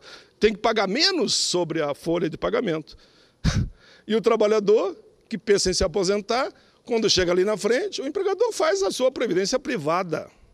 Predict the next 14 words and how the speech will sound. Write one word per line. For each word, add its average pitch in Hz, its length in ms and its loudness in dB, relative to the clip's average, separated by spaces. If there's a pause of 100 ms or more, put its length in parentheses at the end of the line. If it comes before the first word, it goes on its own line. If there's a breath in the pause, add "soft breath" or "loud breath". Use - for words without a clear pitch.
(360)
Como 269 200 0
nós 247 200 2
podemos 254 240 -2
fazer, 175 240 2
se - 80 0
assim 220 160 -2
quisermos. 190 720 -6 (540 soft breath)
Agora, 180 240 6
o 214 40 2
trabalhador 214 540 4
do 233 100 -2
regime 190 240 4
geral, 208 320 2
não. 233 500 6